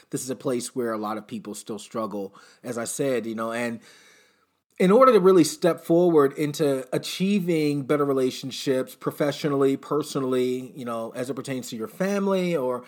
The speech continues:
any other aspect where relationships are necessary, we have to really, really evolve the idea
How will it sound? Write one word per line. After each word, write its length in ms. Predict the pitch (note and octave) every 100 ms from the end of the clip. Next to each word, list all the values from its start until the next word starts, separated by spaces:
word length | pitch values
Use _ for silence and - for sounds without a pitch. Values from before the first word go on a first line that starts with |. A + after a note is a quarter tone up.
| - -
any 200 | A3+ G#3+
other 180 | G3 D#3
aspect 500 | C#3 - - C3+ C#3
where 140 | C3
relationships 920 | B2 B2 C#3 D3 B2+ - A#2+ G#2 - -
are 180 | B2+ A#2+
necessary, 920 | C#3 G#3 A3 - B2 A2+ A2+ A2 - - - _
we 140 | E3+ E3+
have 260 | F3+ G3 G3
to 80 | D#3
really, 480 | G#2+ C#3 G3 F#3
really 340 | D3+ F3 D#3+ C#3+
evolve 720 | A#2 B2 E3+ F3+ C3 A#2 A2+ _ -
the 240 | C#3+ -
idea 880 | C#3 A#2+ G2+ A2+ F#3 G3+ - -